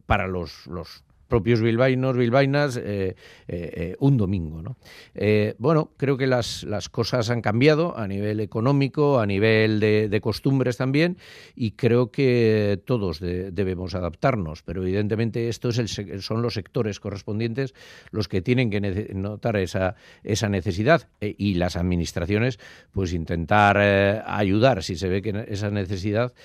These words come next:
para, para cubrirla, ¿no? Pero son los sectores los que, los que tienen que ver que, que hay esa necesidad. Sí, es verdad que creo que estamos en un momento de transición y eso es lo que sucede en estos momentos en,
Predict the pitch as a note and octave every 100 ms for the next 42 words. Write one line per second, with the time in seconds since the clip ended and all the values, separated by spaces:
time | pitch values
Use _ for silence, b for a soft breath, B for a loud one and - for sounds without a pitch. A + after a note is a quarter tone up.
0 | B B - F#2+ E2 E2 E2 - F2+ -
1 | F2+ C3+ G2+ F2 G#2 - G2 F#2 G#2+ A#2
2 | D#2 G2+ - A2+ F#2+ F2+ F#2 - F2 F#2
3 | G2+ - F2+ G#2+ F#2 E2 F2+ G2 D#2+ F2
4 | E2 B B B - G2 F#2 F2+ D#2+ D#2
5 | D2+ E2 D#2 - B2 B2+ G#2+ A2+ A#2 D#3
6 | D#3 G2 - A#2 A#2+ A2+ - A#2+ A#2+ A#2+
7 | C3+ G#2 F#2+ E2+ E2 D#2+ D#2 D#2 C3 A#2+
8 | F2+ F#2 F#2 F2 E2 D#2+ E2 F#2 D2+ D#2+
9 | - D2+ D#2+ E2 D2+ D#2+ D#2